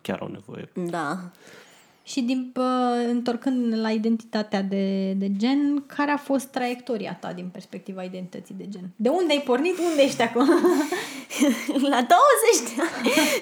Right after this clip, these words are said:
Speaker 2: <laughs> Nu, glumesc. Um, da,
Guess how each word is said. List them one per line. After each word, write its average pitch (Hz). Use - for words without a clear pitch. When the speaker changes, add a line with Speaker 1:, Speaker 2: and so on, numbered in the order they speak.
Speaker 2:
<laughs> 247
Nu, 220
glumesc. 226
Um, 226
da, 339